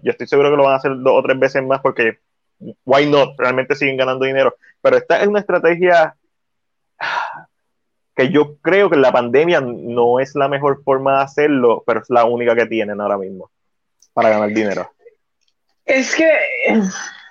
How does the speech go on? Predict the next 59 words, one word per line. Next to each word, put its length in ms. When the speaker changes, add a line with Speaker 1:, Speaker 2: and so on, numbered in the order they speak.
Speaker 2:
es 120
como 260
decir, 260
cuando 220
tienes 180
un 100
negocio, 320
siempre 260
hay 80
alguien 180
que 80
va 100
a 40
arriesgar, 440
se 120
va 80
a 40
tirarse 300
un, 120
va 80
a 40
ti-, 100
va 200
a 120
arri-, 300
se 160
va 80
a 40
tirar 260
de 120
pecho 480
con 180
un 140
riesgo 240
que 100
no 160
van 180
a 100
tomar 240
los 160
demás 580
y 120
que 80
los 100
demás 220
no 140
se 140
van 160
a 40
atrever 300
a 60
hacer 180
específicamente. 1000
Disney 300
tiene 220
tal 160
vez 200
el 120
bolsillo 640